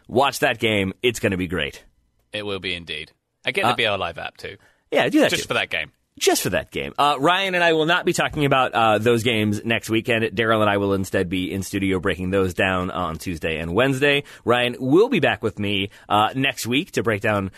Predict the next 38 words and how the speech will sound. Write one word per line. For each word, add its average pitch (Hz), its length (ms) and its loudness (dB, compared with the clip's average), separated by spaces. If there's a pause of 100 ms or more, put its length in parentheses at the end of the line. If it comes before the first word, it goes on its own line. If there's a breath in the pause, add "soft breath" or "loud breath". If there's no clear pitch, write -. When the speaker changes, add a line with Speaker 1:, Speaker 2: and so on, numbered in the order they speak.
(160 loud breath)
Speaker 1:
uh, 104 200 2
more 135 260 4
of 123 60 2
the 123 160 4
action 123 240 -4
from 135 80 -8
the 120 60 0
weekend. 131 260 0
I'm 175 80 2
assuming 285 360 4
we'll 175 120 4
have 147 180 -2
some 135 100 -6
more 120 120 0
Premier 113 260 -4
League 104 160 -2
games 98 260 -2
to 98 100 -10
discuss. 104 540 0
Uh, 92 280 0 (180 loud breath)
we 120 100 2
went 139 220 2
Serie 131 240 2
A 123 160 2
heavy. 120 400 2 (160 loud breath)
We 110 80 -2
got 127 180 0
Spain. 117 480 0
We 123 80 -6
got 151 120 2
a 196 40 -4
little 226 280 2
Germany, 175 320 2
a 160 40 4
little 156 220 2
France 131 340 0
in 120 140 -2
there. 110 280 2